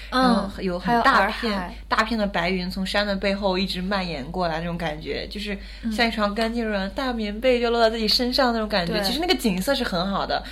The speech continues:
Speaker 1: 嗯。
Speaker 2: 但是你走在那里面，你完全感觉不到古城的氛围。
Speaker 1: 对，一点都没有。我后来还问了，呃，三楼的李老师，
Speaker 2: 嗯。
Speaker 1: 李老师说他零-，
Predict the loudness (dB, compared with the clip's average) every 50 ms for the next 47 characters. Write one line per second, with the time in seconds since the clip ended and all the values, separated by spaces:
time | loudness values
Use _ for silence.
0 | -6 -2 0 2 2 2 0 2 4 4 6 6 4 2 2 2 2 2 2 2
1 | 0 2 2 0 0 2 2 2 2 2 0 0 0 0 -2 -2 -2 2 4 4
2 | 4 4 0 -4 -4 -4 -4 -2 -2 -2 0 0 0 2 2 2 0 0 -4 -8
3 | -14 -16 -16 -16 -10 -8 -6 -6 -6 -6 -4 -2 -2 0 4 6 6 6 6 4
4 | 2 2 2 2 2 2 2 2 0 0 0 -2 -6 -10 -16 -16 -18 -16 -16 -16
5 | -16 -16 -16 -2 4 6 6 8 8 8 8 8 10 10 8 8 8 8 6 6
6 | 6 4 4 2 0 0 -2 -8 -10 -4 0 0 0 0 0 2 2 4 4 4
7 | 2 2 2 2 2 0 0 0 0 0 2 2 0 0 0 -2 -4 -4 -4 -6
8 | -6 -6 -6 -4 -2 2 2 2 2 0 -2 -2 -2 -2 0 0 0 0 0 0
9 | 0 0 0 0 0 0 0 0 -2